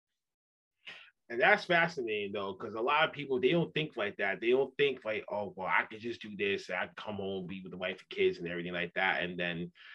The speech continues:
life's fine." Sometimes you hear them horror stories where they, you know, one, one person is arrested, they gone, and another person is homebound, being taking care of the household and everything, and that becomes,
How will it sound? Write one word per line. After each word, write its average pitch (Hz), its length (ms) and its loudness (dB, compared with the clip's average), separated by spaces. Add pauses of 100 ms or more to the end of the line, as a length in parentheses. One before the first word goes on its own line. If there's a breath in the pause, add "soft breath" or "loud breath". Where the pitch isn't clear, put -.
(220 loud breath)
life's 120 280 6
fine." 98 600 6
Sometimes 135 600 6
you 117 80 -4
hear 143 180 6
them 131 160 8
horror 139 360 8
stories 110 580 2
where 107 480 4
they, 104 220 -8 (200)
you 110 140 4
know, 98 140 4
one, 113 540 6
one 120 220 4
person 127 240 4
is 120 140 2
arrested, 127 480 6
they 127 160 10
gone, 127 480 6
and 110 160 0
another 123 240 0
person 123 600 2 (280 soft breath)
is - 100 -2
homebound, 139 800 8
being 131 500 4
taking 123 280 -2
care 135 180 6
of 113 80 4
the 110 80 2
household 135 480 6
and 135 80 6
everything, 135 380 4
and 117 140 -4
that 123 300 4
becomes, 123 680 -2